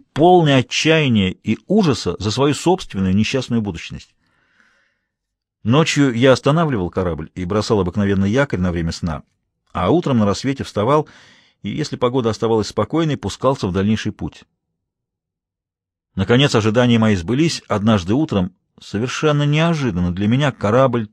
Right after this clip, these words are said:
тяжело ударился о риф. Я торопливо соорудил плот, захватил с собой некоторые необходимые вещи и сошел на скалу. Отлив был очень низкий, и бедный Вейланд стоял совершенно на суше,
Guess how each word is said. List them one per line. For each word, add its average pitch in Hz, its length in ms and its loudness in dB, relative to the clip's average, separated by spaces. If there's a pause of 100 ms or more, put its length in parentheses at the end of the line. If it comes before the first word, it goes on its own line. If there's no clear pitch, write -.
тяжело 92 600 0
ударился 113 720 0
о 104 160 -4
риф. - 260 -4 (1120)
Я 120 180 0
торопливо 113 440 0
соорудил 92 440 -2
плот, - 540 -2 (120)
захватил 101 440 -4
с - 60 -10
собой 95 300 -2
некоторые 92 320 -2
необходимые 92 540 -2
вещи 160 300 -2
и 113 100 -10
сошел 113 320 -4
на 107 80 -2
скалу. 76 340 -8 (1040)
Отлив 135 360 -2
был 131 320 -4
очень 120 360 0
низкий, - 520 -6 (720)
и 98 120 -4
бедный 131 440 2
Вейланд 156 640 2
стоял 143 360 0
совершенно 123 400 -2
на 110 140 0
суше, 139 360 -4